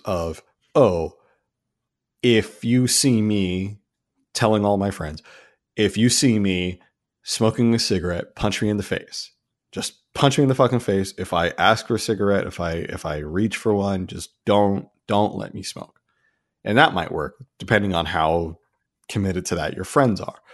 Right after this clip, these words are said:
But you might just sneak off and smoke one by yourself anyway, you know?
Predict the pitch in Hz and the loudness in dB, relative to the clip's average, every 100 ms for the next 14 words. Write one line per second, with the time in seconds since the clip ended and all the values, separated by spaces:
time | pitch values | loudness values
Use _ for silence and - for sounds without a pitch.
0 | - - 214 320 101 - 113 101 101 92 | -10 0 2 2 2 -2 0 0 0 -2
1 | 92 92 90 - 101 92 92 90 82 101 | -2 -4 -6 -4 -2 -2 -4 -4 -4 -4
2 | - 82 80 104 90 - - - 85 85 | -6 -6 -2 0 0 -4 -16 -14 -8 -6
3 | 98 | -6